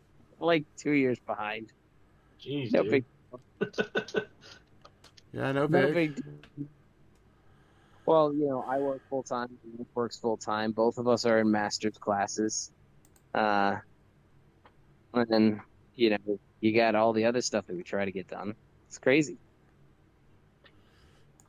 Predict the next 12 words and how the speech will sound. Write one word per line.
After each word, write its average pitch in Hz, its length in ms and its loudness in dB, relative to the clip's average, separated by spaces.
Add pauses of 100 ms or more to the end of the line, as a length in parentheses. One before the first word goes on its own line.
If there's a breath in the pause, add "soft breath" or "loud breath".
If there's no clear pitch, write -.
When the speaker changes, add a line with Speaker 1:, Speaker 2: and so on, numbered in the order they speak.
Speaker 3:
Hmm. - 40 -8
Speaker 1:
Trying 120 220 4
to 120 60 4
live 123 160 6
a 123 60 6
full 127 440 4
adult 120 320 2
life. 135 400 2 (1400 soft breath)
It's - 100 -20
wonderful. 147 760 2 (180)
It's - 200 -14
fun. 143 420 2